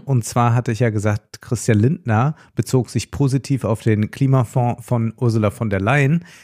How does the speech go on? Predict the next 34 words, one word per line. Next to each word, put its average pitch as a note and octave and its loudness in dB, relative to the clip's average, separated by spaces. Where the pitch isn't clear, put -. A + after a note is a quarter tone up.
in C3 0
Davos. C3+ 2
Und A2 -2
du A#2 2
sagtest A2 -2
gleich, G#2+ -2
ach - -10
ja, B2 0
als - -8
sei G#2+ 0
da A2 0
jeder G#2+ 0
für D#3+ -2
gewesen. G2 0
Und C3 -4
wir B2+ 2
hören E3 2
uns C#3 -2
das C#3 0
jetzt B2+ -2
mal B2 -2
an. D3 0
Er C3 0
sitzt B2+ -6
da C3+ 4
in A#2 0
Davos A#2 0
und B2 0
wird, C3+ 0
äh, B2 -2
schon A#2+ 2
davor D#3+ 2
befragt B2 -2
zu, B2+ 2